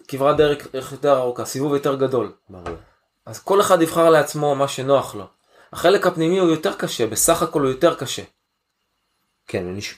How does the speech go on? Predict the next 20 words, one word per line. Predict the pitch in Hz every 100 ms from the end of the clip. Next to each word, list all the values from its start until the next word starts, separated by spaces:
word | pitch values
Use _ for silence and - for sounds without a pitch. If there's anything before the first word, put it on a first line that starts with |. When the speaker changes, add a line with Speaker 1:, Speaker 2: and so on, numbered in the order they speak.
| -
Speaker 2:
נשמע | 107 - 131 139
לי | 120
לפחות | 95 - - 101 -
Speaker 1:
כן. | 92 113
Speaker 2:
שדווקא | 104 110 120
את | 107
הפסים | 104 95 - 117
שהם | 107 104 95
יותר | - 107
קלים | - 107 117 101
והשיפועים | 98 92 - 101 101 107 104
יותר | - 107 101 95 _
קלים | - 98 107 123
להם | 101 90
באיזשהו | 87 90 - 92
מקום, | - 92 95
אולי | 92 95 95
להם | 95 101 101
יותר | 92 101
מתאים | 98 98 - 90